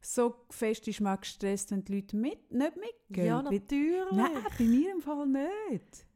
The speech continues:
Speaker 2: Doch, mit mir mal, ich merke es
Speaker 1: Nein,
Speaker 2: auch.
Speaker 1: aber ist es gleich, also würdest du Kurve nach oben, ist die gleich gross, die Mitfreude, wie die Kurve nach unten, wenn du merkst, Leute finden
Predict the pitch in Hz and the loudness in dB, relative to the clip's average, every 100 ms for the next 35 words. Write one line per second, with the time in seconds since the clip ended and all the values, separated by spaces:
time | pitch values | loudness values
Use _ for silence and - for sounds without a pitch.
0 | _ _ _ - 381 453 427 480 453 466 | _ _ _ 0 2 2 4 2 6 6
1 | 539 392 - 403 453 - 247 311 440 349 | 6 -2 2 4 4 4 6 8 6 6
2 | 349 330 - 381 415 415 - - 294 311 | 4 2 0 0 0 -4 -4 0 2 2
3 | 320 262 285 269 - - 247 359 - - | 2 4 4 4 -2 -4 2 2 2 -4
4 | 339 - 311 311 403 403 - 349 320 214 | -4 -2 -2 0 0 -2 -2 0 2 0
5 | - - 240 294 370 466 539 - _ _ | -2 2 2 4 2 2 0 -12 _ _
6 | _ - - _ _ _ _ - 247 - | _ -20 -20 _ _ _ _ -8 -8 -4
7 | 247 233 240 262 381 415 - - - 277 | -4 0 0 0 0 -2 -6 -10 -6 -4
8 | 254 262 262 285 339 415 - - 254 233 | 0 4 4 4 0 -4 -8 -6 0 2
9 | 214 220 240 339 - - - - 294 294 | 4 4 4 0 -4 -18 -16 -4 0 2
10 | 302 320 339 - - - - _ _ _ | 2 0 -4 -8 -14 -20 -20 _ _ _
11 | _ _ - 220 247 247 - 247 247 247 | _ _ -8 -2 -2 -4 -8 -2 0 -2
12 | - 254 226 202 - - 247 277 302 320 | -4 -2 -2 -2 -6 -8 -2 0 2 0
13 | 277 240 233 220 214 220 254 - - 226 | 0 0 0 -2 -2 -2 -4 -8 -12 -6
14 | 220 247 - 254 226 | -4 -6 -6 -4 -2